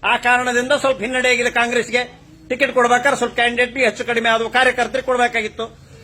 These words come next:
ಕಾರ್ಯಕರ್ತರನ್ನ ಬಿಟ್ಟು ಬರೀ ಅವ್ರ ರಿಲೇಷನ್ಗೆ ಅವ್ರಿಗೆ ಇವ್ರಿಗೆ ಕೊಡೋದ್ರಿಂದ ಕರ್ನಾಟಕದಲ್ಲಿ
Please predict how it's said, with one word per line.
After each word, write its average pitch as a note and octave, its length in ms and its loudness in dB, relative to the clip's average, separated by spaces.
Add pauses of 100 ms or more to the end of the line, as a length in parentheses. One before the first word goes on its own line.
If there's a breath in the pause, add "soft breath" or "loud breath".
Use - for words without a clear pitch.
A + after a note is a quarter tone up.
(140)
ಕಾರ್ಯಕರ್ತರನ್ನ A#3+ 560 2
ಬಿಟ್ಟು A#3+ 180 -2
ಬರೀ A#3+ 140 2
ಅವ್ರ A#3 180 2
ರಿಲೇಷನ್ಗೆ A#3+ 400 -2
ಅವ್ರಿಗೆ A#3 240 2
ಇವ್ರಿಗೆ A3+ 200 0
ಕೊಡೋದ್ರಿಂದ A#3 360 0
ಕರ್ನಾಟಕದಲ್ಲಿ A#3 800 2